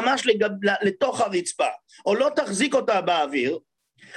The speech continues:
אז יכול להיות שמה, שהיא תדחוף את האצבעות שלה, את התופרי, בתוך הרצפה, ועוקר, והיא תעשה כל מיני תנועות כאלה,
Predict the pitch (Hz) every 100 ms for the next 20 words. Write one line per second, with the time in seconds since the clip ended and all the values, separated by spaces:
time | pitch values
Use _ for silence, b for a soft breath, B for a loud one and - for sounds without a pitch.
0 | B 214 214 220 233 320 294 294 226 254
1 | 233 269 202 190 220 202 202 - 294 262
2 | 226 214 196 190 196 202 277 269 240 185
3 | 180 - 330 285 202 202 151 117 - _
4 | _ 180 185 254 254 208 156 151 - 147
5 | 156 240 - - B - 185 190 320 277
6 | 214 160 160 165 180 170 294 285 254 262
7 | 254 220 240 208 196 196 190 175 180 196